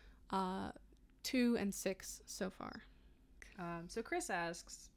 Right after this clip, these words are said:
Speaker 2: "What surprises you most about your dreams?"
Speaker 1: Um, how, how they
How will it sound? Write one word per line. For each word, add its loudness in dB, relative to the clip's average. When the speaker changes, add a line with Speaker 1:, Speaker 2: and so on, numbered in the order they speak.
Speaker 2:
"What 0
surprises 2
you 2
most 0
about -6
your -8
dreams?" -10
Speaker 1:
Um, 8
how, 6
how 4
they 6